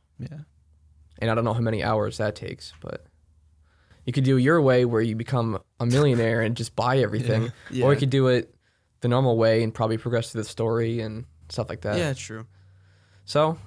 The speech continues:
Speaker 2: I mean, there are a lot of options.
Speaker 1: Yeah.
Speaker 2: And I'm sure people who like building games would enjoy this a lot.
Speaker 1: Yeah.
Speaker 2: So, uh, Chug, what's your final word on it?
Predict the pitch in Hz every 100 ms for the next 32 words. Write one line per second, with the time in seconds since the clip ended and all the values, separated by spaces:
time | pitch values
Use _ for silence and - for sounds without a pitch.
0 | - 151 165 190 226 147 127 113 107 -
1 | 82 78 - _ _ _ _ _ _ _
2 | _ _ _ - 131 123 120 135 131 127
3 | 123 120 117 - 120 113 113 113 113 113
4 | 113 - - _ - 113 107 107 87 101
5 | 107 127 - - - - - _ - 143
6 | - _ _ _ _ _ - 127 - _
7 | _ _ - 127 117 - 135 127 123 135
8 | 127 110 107 110 113 117